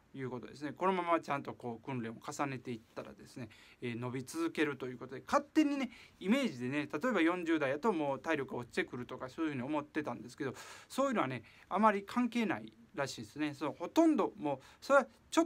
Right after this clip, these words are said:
とぐらいは、その、に、十代とか二十代よりはちょっとこう、衰えじゃないですけど、その、成長は少ない、みじ-、あの、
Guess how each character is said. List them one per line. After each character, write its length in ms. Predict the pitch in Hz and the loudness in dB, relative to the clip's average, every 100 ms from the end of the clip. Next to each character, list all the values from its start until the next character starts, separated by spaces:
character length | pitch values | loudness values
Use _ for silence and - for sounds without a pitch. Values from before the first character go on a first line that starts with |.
| - | 4
と 140 | 381 | 4
ぐ 80 | 359 | 10
ら 100 | 330 | 10
い 100 | 196 | 10
は、 280 | 214 208 139 | 10 8 8
そ 140 | - | 2
の、 260 | 170 165 156 - - - - | 4 4 2 -6 -20 -20 -10
に、 200 | 202 214 - | -4 -2 0
十 240 | 269 302 | 4 6
代 180 | 247 226 | 6 4
と 140 | 226 | 4
か 200 | 220 220 | 6 6
二 180 | 214 254 | 4 0
十 140 | 285 | 2
代 160 | 262 254 | 4 4
よ 100 | 262 | 4
り 80 | 311 | 6
は 140 | 269 | 6
ち 120 | 202 | 6
ょ 40 | 208 | 0
っ 20 | |
と 160 | 202 156 | 0 -2
こ 420 | 139 135 131 131 _ - - _ _ _ _ - | 0 0 0 -4 _ -20 -20 _ _ _ _ -4
う、 40 | |
衰 440 | 202 269 285 294 277 | 4 6 8 8 6
え 20 | |
じ 100 | 220 | 6
ゃ 60 | |
な 120 | 170 165 | 6 4
い 80 | |
で 100 | 175 | 2
す 100 | 165 | 0
け 120 | - 180 | -2 2
ど、 140 | 220 | 2
そ 140 | - | 2
の、 1500 | 170 147 139 135 131 131 127 131 131 131 131 131 139 131 123 117 | 2 2 2 0 0 0 -2 -2 -4 -4 -6 -8 -10 -12 -12 -8
成 220 | - 208 | 2 4
長 160 | 208 220 | 8 8
は 140 | 220 170 | 6 2
少 240 | - 208 | -6 0
な 160 | 180 135 | 2 2
い、 80 | - | -2
み 180 | 185 | -4
じ-、 140 | 190 190 - - | -4 -8 -14 -2
あ 120 | 156 | 0
の、 420 | 143 131 127 127 | 0 0 -2 -4